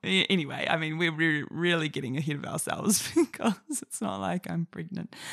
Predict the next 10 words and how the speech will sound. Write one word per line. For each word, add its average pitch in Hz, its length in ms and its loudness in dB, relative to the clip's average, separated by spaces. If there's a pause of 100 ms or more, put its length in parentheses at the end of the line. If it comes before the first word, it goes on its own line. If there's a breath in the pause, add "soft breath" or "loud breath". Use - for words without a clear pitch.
(360 loud breath)
So, 175 520 2 (880)
I 208 140 4
mean, 214 460 2 (1200)
Dot 214 280 2
was 208 180 0
the 220 100 -2
first 190 380 -2
person 180 600 -2 (260)
to 185 120 -4
come 190 540 -4